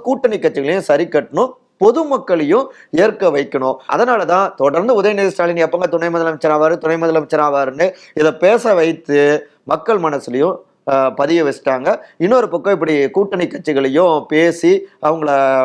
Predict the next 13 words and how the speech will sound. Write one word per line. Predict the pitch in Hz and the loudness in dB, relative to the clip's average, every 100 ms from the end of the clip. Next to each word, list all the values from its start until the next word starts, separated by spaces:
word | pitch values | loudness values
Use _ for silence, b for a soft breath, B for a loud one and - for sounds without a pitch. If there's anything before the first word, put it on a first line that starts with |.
| 123 | 0
பவள | 123 151 170 165 | 0 0 0 -2
விழாக்கெல்லாம் | 147 139 135 160 160 | 0 -2 0 -4 -2
கூட்டு | 160 160 147 | -4 -2 -2
வந்து | 135 123 131 160 - | -2 -2 0 0 0
அதே | 135 147 208 240 | -4 2 4 4
தினத்துல | 190 160 151 160 190 | 2 -4 -2 -2 -2
உதயநிதி | 139 156 190 175 | -2 -2 0 0
ஸ்டாலின் | 165 151 143 170 | -2 -2 -4 -4
துணை | 160 151 | -4 -2
முதலமைச்சர் | 170 151 139 127 135 151 | -2 -2 -2 -4 -2 -2
அப்படிங்கிற | - 131 143 | -2 -6 -4
அந்த | 135 127 | -4 -2
அறிவிப்பையும் | 123 151 185 165 139 196 | 0 2 0 0 -2 -2